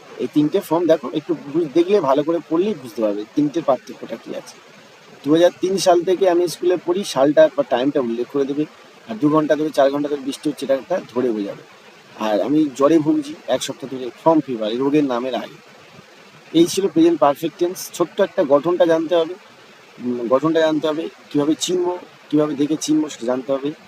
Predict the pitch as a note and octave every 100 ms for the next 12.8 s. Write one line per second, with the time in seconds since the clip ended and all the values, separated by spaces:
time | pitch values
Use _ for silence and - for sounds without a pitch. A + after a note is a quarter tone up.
0 | - - - C3+ C#3 - C3 C3+ D3+ C#3
1 | D3+ C#3 - - C3 D3+ - F#3 C#3 B2
2 | - C#3+ D3 D#3+ C3 D#3 D3 C3+ C#3 C3+
3 | C3 - - - B2+ A#2 A#2 A2+ D#3 -
4 | D#3 D3+ D3 B2+ C3 A#2+ A#2+ A#2 G#2+ A#2
5 | A2 - G2+ - - - - - C#3 C#3+
6 | C#3 B2+ A#2 A#2 B2 A#2+ A#2 A#2 - A3+
7 | - - - - - A#2+ A#2+ - F#3+ -
8 | - - D#3+ F#3 - F#3 E3+ F3 E3+ C#3
9 | C3 D3+ D3+ C#3 B2+ C#3+ C#3+ C#3+ B2 C3+
10 | C#3+ D3+ D3+ C3+ B2+ C3+ B2 A2+ D3+ D3
11 | D#3 D3+ C#3 B2 C#3 C#3+ C#3+ C#3 C#3+ C3
12 | D3 E3+ - - - - A#2+ C3+